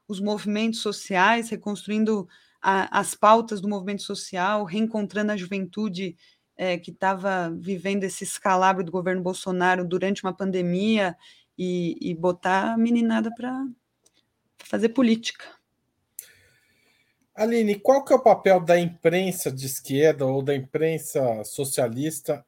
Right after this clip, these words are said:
Speaker 2: na atual conjuntura? Por que existe a Jacobin e qual, quais outros veículos que você acompanha e acha importante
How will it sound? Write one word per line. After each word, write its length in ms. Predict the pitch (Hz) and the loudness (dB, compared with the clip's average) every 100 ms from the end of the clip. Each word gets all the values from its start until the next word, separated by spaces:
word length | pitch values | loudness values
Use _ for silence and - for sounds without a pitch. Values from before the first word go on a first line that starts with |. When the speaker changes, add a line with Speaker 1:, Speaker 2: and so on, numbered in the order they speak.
| - | -6
Speaker 2:
na 360 | 131 151 165 | -2 2 2
atual 400 | 165 - 147 139 | 2 2 4 4
conjuntura? 640 | 143 131 135 131 113 101 98 - | 0 -6 -6 -8 -8 -8 -8 -6
Por 200 | 165 165 | -8 -6
que 140 | - | -2
existe 600 | 214 185 135 165 151 - | 0 0 -4 -6 -4 -2
a 100 | 127 | -2
Jacobin 680 | 120 131 151 - 160 160 165 | 0 0 0 -2 -6 -6 -8
e 120 | 147 135 | -10 -8
qual, 500 | - 170 190 185 - - | 2 4 4 2 -6 -2
quais 360 | - 208 196 | 6 6 6
outros 340 | 185 185 165 151 | -2 -4 -6 -2
veículos 720 | 147 143 190 190 156 143 139 | -2 0 -2 -6 -8 -8 -8
que 140 | - | -10
você 320 | 143 139 - | -8 -6 -2
acompanha 840 | 147 143 123 110 - 156 165 156 135 _ _ _ 131 | -2 -2 -4 -4 0 2 2 0 -4 _ _ _ 4
e 80 | |
acha 300 | 139 139 - | 6 6 2
importante 760 | 156 - 156 - 147 160 - | -4 0 0 2 0 0 -4